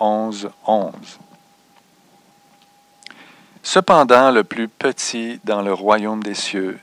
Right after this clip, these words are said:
est plus grand que lui. » Wow ! Je sais pas si vous réalisez ça, mais c'est vous et moi, ça. Jésus nous voit comme des Jean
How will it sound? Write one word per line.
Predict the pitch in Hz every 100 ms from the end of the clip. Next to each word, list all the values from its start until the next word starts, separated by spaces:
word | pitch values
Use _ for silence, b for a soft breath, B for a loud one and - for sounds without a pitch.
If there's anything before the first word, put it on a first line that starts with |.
| -
est | 98
plus | 95 - 120 113
grand | 101 92 90 82 - _ _ _ _ _ -
que | -
lui. » | - - - - - _ _ _ _ _ _ _ _ _ _ -
Wow ! | 196 - - _ _ B B B B B B -
Je |
sais | -
pas | 127
si | 139 165
vous | 156
réalisez | 147 147 139 143
ça, | - 143 143 151 - - - _ - _ b b b _ _ -
mais | 95
c'est | - 113
vous | 104 123
et | 127
moi, | 127 139 104
ça. | - - _ _ _ _ _ _ _ B B B B B B _ -
Jésus | - 151 165 147 196
nous | 160
voit | 123 131 160
comme | - 135 123
des | 127
Jean | 117 101 123 127